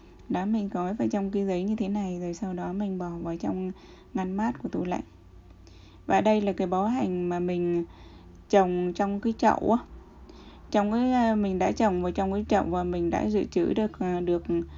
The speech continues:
gần hai tuần rồi mọi người. Mình ăn dần dần mà chưa có hết nữa. Và nó vẫn không có bị hư nè. Thì mình đã gói vào bằng cái tờ giấy đó.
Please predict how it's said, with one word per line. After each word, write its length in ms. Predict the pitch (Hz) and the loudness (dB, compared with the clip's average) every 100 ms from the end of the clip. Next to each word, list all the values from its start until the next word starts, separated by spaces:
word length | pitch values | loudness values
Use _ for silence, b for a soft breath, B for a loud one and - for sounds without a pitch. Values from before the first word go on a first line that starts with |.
| B B - | B B -2
gần 200 | 190 185 | 0 2
hai 220 | 208 208 | 2 0
tuần 260 | 208 190 180 | 2 0 0
rồi 100 | 175 | -2
mọi 160 | - | 0
người. 220 | 175 175 175 - B B B B - | 0 -2 -4 -10 B B B B -2
Mình 180 | 185 185 | 0 0
ăn 520 | 202 202 202 202 202 | 0 0 -2 -2 0
dần 200 | 196 185 | 0 0
dần 220 | 180 175 | 0 0
mà 320 | 175 175 175 175 - | 0 0 0 -4 -2
chưa 120 | 196 | 0
có 120 | 202 214 | 0 2
hết 300 | 226 233 240 | 2 2 0
nữa. 220 | - 214 B B B B - | 0 0 B B B B -6
Và 220 | 180 180 | -2 -2
nó 160 | 180 196 | -2 0
vẫn 220 | 202 214 | 0 0
không 240 | 226 208 | 0 0
có 80 | 208 | 0
bị 180 | 226 202 | 0 0
hư 300 | 208 202 196 | 2 2 2
nè. 100 | 180 180 B B B B - | 0 -4 B B B B -6
Thì 280 | 185 180 175 | -2 -2 0
mình 320 | 180 175 175 | 0 0 0
đã 160 | 175 | -2
gói 280 | 196 185 196 | 0 -2 0
vào 140 | 220 220 | 0 0
bằng 240 | 185 170 | 0 -2
cái 100 | 175 | -2
tờ 200 | 208 190 | -2 0
giấy 260 | 180 175 | 0 0
đó. 80 | 220 | 2